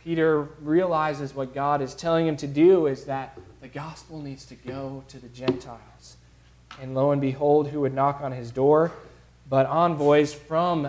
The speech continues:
a Gentile, from the man Cornelius. So Paul enters into his missionary journeys the gospel begins to spread throughout the entire Roman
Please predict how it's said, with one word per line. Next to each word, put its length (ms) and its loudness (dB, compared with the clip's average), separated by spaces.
a 80 -8
Gentile, 840 -8
from 140 -20
the 60 -20
man 400 -16
Cornelius. 880 -12
So 180 -8
Paul 840 6
enters 480 -2
into 300 -4
his 260 -2
missionary 720 -2
journeys 840 -8
the 80 -4
gospel 600 0
begins 480 -4
to 120 -16
spread 580 -8
throughout 500 -16
the 60 -20
entire 720 -18
Roman 580 -6